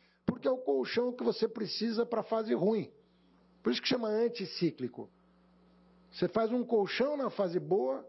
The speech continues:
para poder usá-lo na fase ruim e não deixar que o Estado se desorganize,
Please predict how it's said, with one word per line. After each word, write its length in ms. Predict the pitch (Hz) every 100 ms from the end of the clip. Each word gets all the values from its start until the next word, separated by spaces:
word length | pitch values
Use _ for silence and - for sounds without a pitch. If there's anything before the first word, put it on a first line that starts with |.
| - _ _ _ _ -
para 280 | 240 254
poder 300 | 254 240 202
usá-lo 720 | 233 196 151 185 208 220 214 -
na 160 | 196 202
fase 300 | 185 190 190
ruim 420 | 165 143 120 - _ _ _ _ -
e 60 | 170
não 240 | 185 214
deixar 600 | 196 165 - 160 175 175 - _ _ _ -
que 140 | 180
o 200 | 180 175
Estado 520 | 170 - - 185 180
se 200 | 180 -
desorganize, 840 | 160 143 170 160 156 156 185 180 185